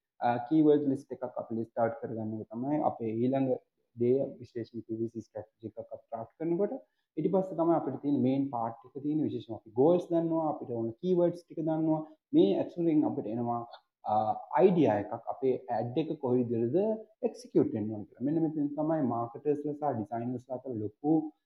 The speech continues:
අ, තියෙන ගේප් එක ක්ලෝස් කරගන්න පුළුවන්. ඔයගොල්ලෝ ප්‍රී ඩිෆයින් කරපු ගෝල් සෙට් එකකුත් එක්ක, ඔයාලගේ කීවර්ඩ්ස් එක්ක, ඔයාලා ක්‍රියේටිව් කෙනෙක් ගාවට ගියොත් ඉතින් එයාට පුළුවන් හොඳ දෙයක් ක්‍රාෆ්ට් කරලා දෙන්න. ඔයාලගේ, අ, පී පී සී කන්වර්ෂන්ස් ඉම්ප්‍රූව් කරගන්න. රයිට්?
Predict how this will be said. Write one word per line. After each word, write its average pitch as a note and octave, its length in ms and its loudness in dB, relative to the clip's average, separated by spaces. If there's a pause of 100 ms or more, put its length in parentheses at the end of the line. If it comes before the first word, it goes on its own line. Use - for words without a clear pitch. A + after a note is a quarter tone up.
අ, G#2+ 100 -10 (240)
තියෙන D3+ 280 2
ගේප් A#2 300 -2
එක D3+ 160 -4
ක්ලෝස් D#3 320 2
කරගන්න A#2 400 -4
පුළුවන්. B2 320 -6
ඔයගොල්ලෝ C3 320 -2
ප්‍රී C#3 220 0
ඩිෆයින් C#3 500 -2
කරපු A#2+ 340 -8
ගෝල් A#2+ 260 2
සෙට් - 360 -12
එකකුත් C#3 360 -4
එක්ක, - 180 -12
ඔයාලගේ G#2 400 -4
කීවර්ඩ්ස් C#3+ 440 -2 (140)
එක්ක, D3+ 200 -2 (640)
ඔයාලා A#2+ 260 -4
ක්‍රියේටිව් D3 400 0
කෙනෙක් C3 260 -4
ගාවට B2 320 -4
ගියොත් D3 240 2
ඉතින් A2+ 160 -4
එයාට A2+ 280 -4
පුළුවන් B2 340 -10
හොඳ C3 220 -6
දෙයක් C3+ 300 0
ක්‍රාෆ්ට් C3+ 360 -4
කරලා G#2+ 240 -10
දෙන්න. A2+ 400 -2 (300)
ඔයාලගේ, B2+ 640 -2 (260)
අ, - 180 -8
පී C3 220 -4
පී C#3 220 2
සී C#3+ 240 2 (300)
කන්වර්ෂන්ස් B2 600 -4
ඉම්ප්‍රූව් C3+ 320 0
කරගන්න. - 380 -14 (120)
රයිට්? A3 280 -4